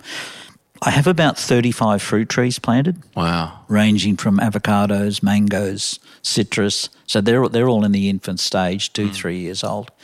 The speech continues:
Speaker 1: So, you know, I'm looking forward to a time, you know, where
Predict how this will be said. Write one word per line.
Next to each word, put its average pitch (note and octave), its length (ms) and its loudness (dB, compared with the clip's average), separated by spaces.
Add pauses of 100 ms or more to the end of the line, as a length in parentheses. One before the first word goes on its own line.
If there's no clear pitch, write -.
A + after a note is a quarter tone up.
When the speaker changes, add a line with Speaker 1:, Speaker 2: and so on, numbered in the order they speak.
(400)
Speaker 1:
So, G#2 520 0 (460)
you A#2 160 4
know, G#2 140 4
I'm A#2 220 2
looking A#2+ 280 2
forward G#2 300 0
to G2 80 0
a G2 40 0
time, G2+ 640 0 (140)
you B2+ 140 2
know, G2+ 160 2
where G2+ 340 0